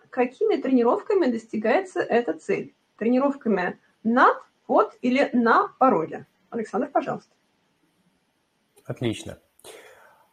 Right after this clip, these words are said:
Speaker 2: А, как мы с вами совсем недавно проговорили, да, а, зоны Ч С С — это хороший практический способ понимать интенсивность нагрузки,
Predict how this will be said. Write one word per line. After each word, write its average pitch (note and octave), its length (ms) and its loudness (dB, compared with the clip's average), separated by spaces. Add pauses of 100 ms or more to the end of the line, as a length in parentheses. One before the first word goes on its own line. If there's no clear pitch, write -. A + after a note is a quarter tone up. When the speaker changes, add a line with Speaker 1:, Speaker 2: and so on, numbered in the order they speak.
(180)
Speaker 2:
А, G#2 560 -4 (160)
как - 260 2
мы A#3 140 2
с - 80 -8
вами E3+ 460 6 (340)
совсем D3+ 400 0
недавно C3+ 380 4
проговорили, A#2 800 0 (160)
да, D#3 440 -2 (420)
а, F#2+ 400 -8 (220)
зоны C3+ 360 2
Ч C#3+ 240 4
С C#3+ 100 -4
С — - 260 0 (840)
это - 180 -4
хороший B2 440 2 (160)
практический - 800 -6 (220)
способ - 540 -2 (680)
понимать C#3+ 640 4 (200)
интенсивность B2 680 -2
нагрузки, G3+ 600 -2